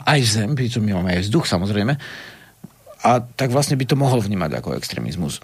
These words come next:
<clears throat> Jeden dôvod je, eh, prečo sa to, to, to niečo deje. Hej, teraz ja poviem rovno, že nechcem sa zaoberať, eh, <clears throat> eh, nejak, eh, lebo ani na to nie je.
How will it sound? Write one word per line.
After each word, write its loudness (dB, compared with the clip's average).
<clears throat> -8
Jeden 4
dôvod 2
je, 2
eh, -8
prečo -2
sa 2
to, -2
to, -2
to 0
niečo 4
deje. 2
Hej, 2
teraz 4
ja 4
poviem 4
rovno, 0
že 0
nechcem 2
sa 2
zaoberať, 2
eh, -8
<clears throat> -10
eh, -2
nejak, 4
eh, 4
lebo 2
ani 4
na -4
to -6
nie -2
je. -10